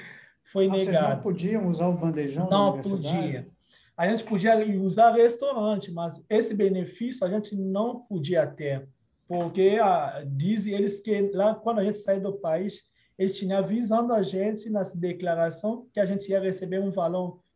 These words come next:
Speaker 1: no todo final do ano, esse valor ia ajudar a gente e tal, tal, tal. Mas só que era bom o valor, mas chegava aqui e não era nada. E esse poderia dar essa ajuda pra nós. Foi muita luta, muita luta tinha de-, direito, muita luta não. Eu nunca tive esse direito a esse benefício, eu não recebi isso.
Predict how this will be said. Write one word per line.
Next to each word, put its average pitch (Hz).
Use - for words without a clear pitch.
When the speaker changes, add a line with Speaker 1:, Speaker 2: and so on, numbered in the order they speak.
Speaker 1:
no 160
todo 214
final 196
do 175
ano, 208
esse 196
valor 185
ia 190
ajudar 185
a 220
gente 190
e -
tal, 208
tal, 208
tal. 147
Mas 294
só 320
que 320
era 302
bom 269
o 233
valor, 180
mas 240
chegava 269
aqui 269
e -
não 269
era 277
nada. 240
E 220
esse 247
poderia 233
dar 233
essa 240
ajuda 247
pra 262
nós. 214
Foi 247
muita 226
luta, 151
muita 226
luta 190
tinha 190
de-, -
direito, 233
muita 214
luta 196
não. 175
Eu 214
nunca 220
tive 190
esse 190
direito 160
a -
esse 156
benefício, 147
eu 170
não 202
recebi 180
isso. -